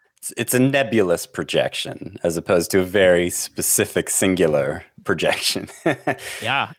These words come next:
Speaker 2: And the good thing about A T C, though, it's not exactly a singular projection because A T C looks at a bunch of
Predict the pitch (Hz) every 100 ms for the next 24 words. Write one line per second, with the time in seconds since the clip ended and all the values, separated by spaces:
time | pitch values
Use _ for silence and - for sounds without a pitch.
0 | _ 156 160 160 135 165 185 254 - 262
1 | 185 175 165 170 165 - 160 - 190 160
2 | 123 107 113 135 127 - - 165 196 302
3 | - 120 107 165 302 302 156 131 117 -
4 | - 156 151 120 110 107 98 196 - 98
5 | 120 208 - - - - 175 160 - 208
6 | - 190 - 202 180 175 - _ _ _
7 | - 127 190 - 156 160 160 131 165 165
8 | 175 156